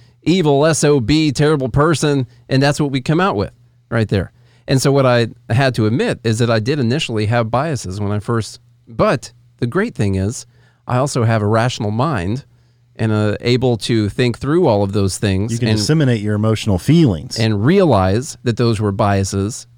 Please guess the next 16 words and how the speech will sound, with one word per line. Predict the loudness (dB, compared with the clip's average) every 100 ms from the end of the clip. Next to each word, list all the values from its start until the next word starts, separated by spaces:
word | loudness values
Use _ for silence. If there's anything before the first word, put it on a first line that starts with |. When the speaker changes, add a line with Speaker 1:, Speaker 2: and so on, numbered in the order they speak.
| -4
Speaker 1:
and | 0 0 0
that | -2
this | -2 -2
was | -2 2
actually | 0 0 -2 -2
a |
pretty | -2 -2 -2
disgusting | -4 -6 -2 -2 0 -4 -2
slip | -4 -2
up, | 0 -2 -4 -10
a | -4 -2
disgusting | -4 -2 -2 0 -2 0
laugh | 0 0 0
and | -4
chuckle | 0 0 0 0
afterwards, | 0 -2 0 0 -2